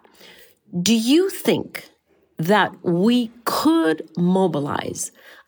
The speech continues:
a significant number of people over the age of sixty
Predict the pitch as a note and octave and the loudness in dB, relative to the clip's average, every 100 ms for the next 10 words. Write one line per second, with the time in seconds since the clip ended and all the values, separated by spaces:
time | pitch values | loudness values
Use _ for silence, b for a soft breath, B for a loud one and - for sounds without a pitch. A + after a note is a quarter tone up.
0 | - - - C4 G#3 G#3+ C4 - D#4 D4 | 0 2 2 0 2 2 2 0 -2 -2
1 | C#4 - - F3 G3+ F#3+ G3 - - - | -2 -4 -2 0 2 0 -2 -4 -6 -6
2 | C#3+ - F#2+ - G#3 A#3+ B3 C4+ A3+ G#3+ | -6 -6 -8 2 4 4 0 2 4 2
3 | A3 - - - - - - - | 0 0 0 0 -2 -4 -6 -10